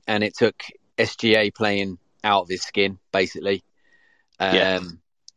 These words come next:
Speaker 1: you know,
Speaker 2: As
Speaker 1: really, really,
Speaker 2: expected.
Speaker 1: as expected. I mean, he's having a phenomenal season. And, uh, it, it just would have been a game that we could easily have taken and,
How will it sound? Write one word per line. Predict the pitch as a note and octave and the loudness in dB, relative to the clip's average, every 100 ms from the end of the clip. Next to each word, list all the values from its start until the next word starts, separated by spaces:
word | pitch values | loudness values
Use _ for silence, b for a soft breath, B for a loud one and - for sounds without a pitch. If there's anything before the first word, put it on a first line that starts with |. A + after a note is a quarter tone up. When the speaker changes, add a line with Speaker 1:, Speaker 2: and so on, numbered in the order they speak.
| _ _ _ _ _ | _ _ _ _ _
Speaker 1:
you | A2 | -2
know, | A2 G2+ A2 | 0 2 4
Speaker 2:
As | |
Speaker 1:
really, | A#2 A2+ G#2 | 4 4 4
really, | G#2+ G2+ F#2 | 4 6 4
Speaker 2:
expected. | - - - - _ _ - | 2 -6 -16 -20 _ _ -2
Speaker 1:
as | B2 A2+ | 0 2
expected. | A2+ - F2+ - F#2+ - | -2 0 -2 0 -4 -4
I | G#2+ | -2
mean, | G2+ | -2
he's | G#2 G2 | -2 0
having | G2 G2 - | -2 -2 -8
a | F#2 | -4
phenomenal | A#2+ A2+ G2 F#2+ | 2 2 2 -4
season. | - F#2 F2 F2 - _ _ _ _ _ _ | -2 -2 -2 -8 -10 _ _ _ _ _ _
And, | G#2 G#2 G2+ | -2 0 0
uh, | G2 G2 - | 0 0 0
it, | A2+ - | 0 2
it | B2+ B2 | 2 4
just | C3+ - | 4 4
would | C3 | 4
have | A2 | 4
been | B2 A2+ G#2+ G2 _ _ _ _ _ _ _ - | 2 2 0 -6 _ _ _ _ _ _ _ -4
a | B2+ | 0
game | C#3+ C#3 C3 B2 | 2 2 2 2
that | A#2+ A#2+ | 0 0
we | A#2 A2+ _ _ _ _ | -2 -4 _ _ _ _
could | - C3 | 4 8
easily | C3 A#2+ A2 G2+ | 8 8 4 4
have | G2 | 2
taken | - A2+ G#2 G2+ | 2 -2 -2 -2
and, | G2 | -4